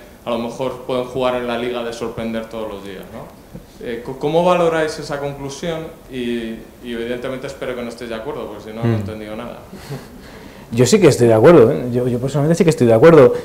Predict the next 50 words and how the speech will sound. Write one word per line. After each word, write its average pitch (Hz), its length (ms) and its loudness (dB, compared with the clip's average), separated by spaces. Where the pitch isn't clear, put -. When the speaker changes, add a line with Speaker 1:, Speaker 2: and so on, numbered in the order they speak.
Speaker 2:
Eh, 127 440 2
el 147 120 6
noventa 147 280 6
y - 20 2
siete 175 180 6
por 175 140 6
ciento 175 200 6
de 165 60 8
nuestros 160 260 4
contactos 160 440 4
son 151 120 2
contactos 139 440 2
en 123 460 2
Internet, 123 420 -2
canal 113 180 0
móvil, 98 220 -2
¿vale? 196 120 -8
De 165 100 -6
los 117 100 -2
contactos 123 300 2
de 127 80 2
nuestros 123 240 0
clientes, 107 340 -2
perdona. 107 300 -4
En 117 100 -2
esos 180 200 4
contactos 160 380 6
lo 151 80 8
que 135 60 8
el 123 60 6
cliente 139 300 6
quiere 143 420 6
es - 160 -2
que 110 120 -2
le 113 80 4
hagas 170 200 6
la 170 80 8
vida 143 180 8
fácil, 123 460 0
no 156 100 -2
quiere 180 160 6
que 123 60 8
le 110 60 6
sorprendas, 113 360 2
que - 80 -4
le 135 60 6
hagas 175 140 8
la 170 40 8
vida 147 120 8
fácil 175 340 4